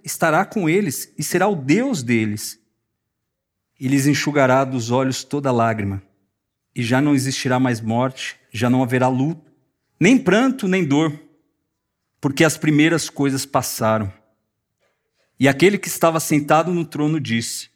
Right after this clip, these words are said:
"Eis que faço novas todas as coisas." E num encontro imaginário, neste lugar,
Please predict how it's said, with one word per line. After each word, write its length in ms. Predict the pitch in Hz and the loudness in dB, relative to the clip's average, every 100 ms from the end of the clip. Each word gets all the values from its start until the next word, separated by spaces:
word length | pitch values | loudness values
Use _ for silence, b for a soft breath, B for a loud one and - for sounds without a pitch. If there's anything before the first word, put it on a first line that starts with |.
| _ _ _ _ _ _ _ | _ _ _ _ _ _ _
"Eis 540 | 143 143 147 139 - - | 4 4 2 -4 -10 -12
que 180 | - 135 | -8 -8
faço 540 | - 123 120 - 135 | -2 0 0 -4 0
novas 800 | 123 113 113 110 113 113 - - _ _ _ _ _ _ _ - | 0 2 0 -2 -6 -8 -10 -14 _ _ _ _ _ _ _ -4
todas 720 | 120 117 117 113 - - _ _ _ _ _ _ | -2 0 -4 -4 -8 -12 _ _ _ _ _ _
as 220 | 117 101 | -10 -10
coisas." 760 | - - 95 98 107 104 - - _ _ _ _ _ _ _ _ _ _ _ _ | -10 -10 -10 -10 -14 -16 -16 -18 _ _ _ _ _ _ _ _ _ _ _ _
E 120 | 151 | 2
num 200 | 180 190 | 4 4
encontro 760 | 175 147 185 240 254 220 175 131 | 2 2 0 0 0 0 0 0
imaginário, 880 | 165 160 165 139 143 139 185 156 95 - _ _ _ _ _ _ _ _ _ _ _ - | 0 2 2 2 2 4 2 0 -6 -14 _ _ _ _ _ _ _ _ _ _ _ 0
neste 280 | 151 165 160 | 2 2 0
lugar, 600 | 139 131 151 - - | 0 0 0 -6 -18